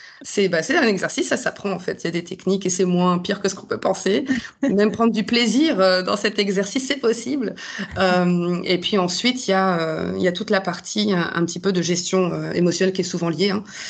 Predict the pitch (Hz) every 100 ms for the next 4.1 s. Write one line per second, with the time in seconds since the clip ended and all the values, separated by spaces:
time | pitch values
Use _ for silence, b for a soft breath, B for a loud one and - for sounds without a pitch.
0 | B B 165 160 160 175 165 - 190 185
1 | 190 190 175 165 170 160 156 156 165 165
2 | - 151 - 156 170 185 156 156 180 170
3 | 156 147 147 160 - 175 160 165 160 165
4 | 240